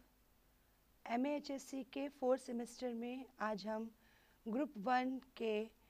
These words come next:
Family Resource Management and Consumer Economics paper के अंतर्गत work simplification topic पर चर्चा करेंगे। Work simplification, it means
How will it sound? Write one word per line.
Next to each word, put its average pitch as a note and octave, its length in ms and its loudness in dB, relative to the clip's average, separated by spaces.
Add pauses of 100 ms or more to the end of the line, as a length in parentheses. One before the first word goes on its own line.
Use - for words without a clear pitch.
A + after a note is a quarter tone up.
(220)
Family B3+ 380 2
Resource C4 520 0
Management G#3+ 680 -2 (100)
and G#3 280 0
Consumer A#3 380 0
Economics A3+ 480 -6
paper G#3 300 -2
के G3+ 120 -4
अंतर्गत G3+ 560 -4 (500)
work D4 280 6
simplification A3 680 -2
topic G3+ 260 -4
पर G#3 120 -2
चर्चा G3+ 360 -4
करेंगे। A3 500 -4 (720)
Work C#4+ 280 2
simplification, B3 920 -4 (600)
it - 200 -6
means A#3+ 380 -2